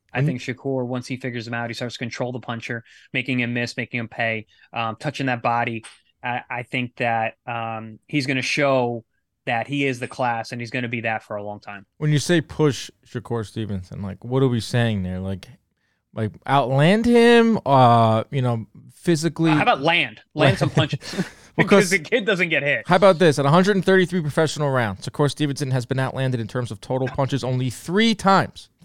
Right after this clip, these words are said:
Speaker 2: Three rounds in a hundred and thirty-three professional rounds. Round seven against Joet Gonzalez, round three against Oscar Valdez, and round one against Conceição. He has not been outlanded in each of his last seventeen rounds. Like, that's insane.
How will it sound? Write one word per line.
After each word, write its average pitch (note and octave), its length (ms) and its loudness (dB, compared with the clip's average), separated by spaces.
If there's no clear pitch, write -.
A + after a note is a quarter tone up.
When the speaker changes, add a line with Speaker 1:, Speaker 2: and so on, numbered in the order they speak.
Speaker 2:
Three A#3 300 0
rounds F#3+ 580 2
in C3 120 -6
a - 20 -4
hundred E3 300 2
and D3 80 -2
thirty-three C#3+ 460 0
professional B2 540 -6
rounds. G#2+ 320 -4
Round C3 200 0
seven E3+ 380 4
against D3+ 300 2
Joet C#3 200 2
Gonzalez, D3+ 560 4
round C3 240 -2
three D3 240 4
against C3+ 260 2
Oscar B2 300 0
Valdez, B2 400 2
and A2+ 120 -2
round A2 300 -2
one A#2 240 0
against G#2+ 320 -6
Conceição. A2+ 720 -2
He C3+ 140 -2
has A#2+ 100 0
not C3 240 4
been D3 120 2
outlanded B2 440 0
in A2 200 -4
each C3+ 200 -8
of G#2+ 80 -10
his G2+ 120 -10
last A2 320 -6
seventeen B2 760 -2
rounds. G#2 420 -6
Like, F3+ 100 -2
that's - 200 2
insane. E3 580 0